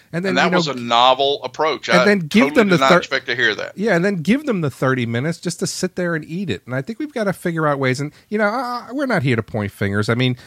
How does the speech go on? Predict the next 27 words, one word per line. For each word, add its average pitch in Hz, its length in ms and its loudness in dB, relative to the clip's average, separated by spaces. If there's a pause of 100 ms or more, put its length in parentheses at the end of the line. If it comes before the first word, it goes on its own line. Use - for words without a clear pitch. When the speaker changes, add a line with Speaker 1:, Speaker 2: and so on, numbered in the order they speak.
(160)
Speaker 1:
we're 240 200 0
in 214 80 0
the 180 60 -2
career 160 340 2
field 151 280 -2
that 143 100 0
we're 127 240 -2
in, 135 180 0
and, 117 120 -2
and, 123 200 -4
and 131 140 0
this 175 140 -2
is 180 120 -2
the, 131 180 -2 (260)
you 143 120 -2
know, 127 120 0
and 131 120 0
this 185 140 -2
is 190 80 -6
the 165 120 -4
environment 151 720 0
that 117 160 -2
we 160 220 0
created, 151 580 0
that 127 160 0
we 156 260 0
invented 113 760 -2